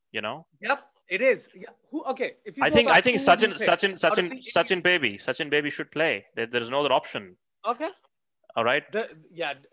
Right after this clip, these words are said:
Speaker 2: Okay. In that case, yeah, yeah, yeah.
Speaker 1: But, uh, the, I have,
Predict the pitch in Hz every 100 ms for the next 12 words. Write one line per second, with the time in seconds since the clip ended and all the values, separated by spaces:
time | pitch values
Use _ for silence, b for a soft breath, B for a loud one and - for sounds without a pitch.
0 | 180 - - _ _ 180 180 160 143 170
1 | 165 147 135 139 175 196 196 - - 170
2 | 170 170 160 170 160 160 185 175 -